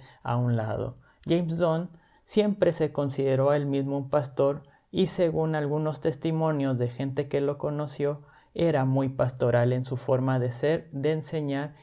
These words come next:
y de apoyar también a otros estudiantes. Si a ti, más que la Biblia, te interesa la historia, déjame decirte que también te puede interesar la gran obra de James Dunn, El cristianismo en sus comienzos.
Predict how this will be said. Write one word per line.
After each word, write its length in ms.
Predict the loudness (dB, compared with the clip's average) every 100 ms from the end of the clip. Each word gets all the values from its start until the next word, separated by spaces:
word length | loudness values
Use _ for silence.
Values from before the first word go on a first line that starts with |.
| _
y 180 | 2 4
de 120 | 4
apoyar 560 | 2 2 2 4 0 0
también 440 | -2 0 2 2
a 80 | 0
otros 380 | 0 -2 -4 -4
estudiantes. 920 | -6 -4 -4 -4 -6 -10 -16 -20 -20 _ _ _ _ _ _ _ _ _
Si 240 | -12 -4 -2
a 200 | -2 -2
ti, 380 | 0 0 -2 -8
más 340 | -2 -2 -2 -2
que 140 | 0
la 220 | 2 0
Biblia, 560 | 0 0 0 0 -2 -2
te 80 | -2
interesa 560 | -2 0 -2 -2 -2
la 140 | 0 -2
historia, 560 | 0 2 2 2 -2 -6 -20 _ 0
déjame 460 | 0 2 2 2
decirte 560 | 2 0 0 -2 0 0
que 120 | 0
también 600 | 0 0 2 2 2 0 -8 -4 2
te 100 | 2
puede 300 | 6 4 4
interesar 600 | 2 2 2 2 0 2
la 180 | 2 2
gran 320 | 0 0 0
obra 340 | 0 0 2
de 160 | 2 0
James 320 | 0 -2 -2
Dunn, 300 | -2 0 -2 -8 -14 -2
El 220 | -2 2
cristianismo 720 | 0 2 0 0 0 -2 -4
en 80 | -4
sus 200 | -6 -2
comienzos. 720 | 0 2 2 0 -6 -12